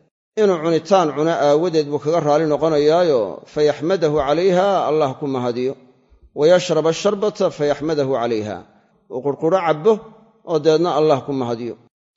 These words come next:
Addoon buu Allah ka raalli noqdaa, ya'kulu al-aklata, xaalu cunaayo wax la cuno, xaalu cunaayo wax la cuno, oo fayaxmaduhu calayha,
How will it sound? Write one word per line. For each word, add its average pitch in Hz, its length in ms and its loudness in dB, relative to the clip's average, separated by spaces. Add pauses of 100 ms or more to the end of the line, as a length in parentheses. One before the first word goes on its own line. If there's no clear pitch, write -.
Addoon 196 340 4
buu 233 100 4
Allah 202 300 6
ka 214 120 2
raalli 202 260 4
noqdaa, 170 320 4
ya'kulu 180 420 4
al-aklata, 180 640 0
xaalu 180 360 4
cunaayo 180 400 2
wax 202 140 0
la 165 160 0
cuno, 185 220 2 (680)
xaalu 156 300 0
cunaayo 170 420 0
wax 165 140 0
la 151 120 2
cuno, 147 240 0 (220)
oo 165 100 0
fayaxmaduhu 170 680 0
calayha, 165 480 2